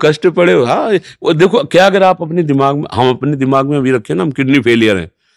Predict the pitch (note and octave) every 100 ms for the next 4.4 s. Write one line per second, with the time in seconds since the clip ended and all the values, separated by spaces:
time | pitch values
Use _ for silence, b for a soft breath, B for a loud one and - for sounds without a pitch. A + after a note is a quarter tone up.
0 | _ _ G#2+ G2 A2 A#2 G#2+ A2+ A2+ G#2+
1 | F#2 G#2 - A#2 G2+ F#2+ - _ _ _
2 | _ _ _ _ _ _ _ _ _ _
3 | B2+ C3 A#2 C#3 - G2+ G#2 - C3+ G2
4 | G#2+ F3 B2+